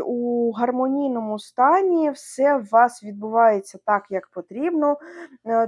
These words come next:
тому нічого сьогодні не треба пришвидшувати чи прискорювати.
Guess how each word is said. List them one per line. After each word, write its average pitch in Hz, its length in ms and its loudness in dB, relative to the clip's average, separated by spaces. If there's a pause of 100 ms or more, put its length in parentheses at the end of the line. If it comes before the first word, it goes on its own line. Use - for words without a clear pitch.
тому 277 340 0
нічого 277 560 -2
сьогодні 226 540 -6
не 226 200 -6
треба 214 380 -2
пришвидшувати 294 960 -4
чи 269 240 -6
прискорювати. 208 1000 -4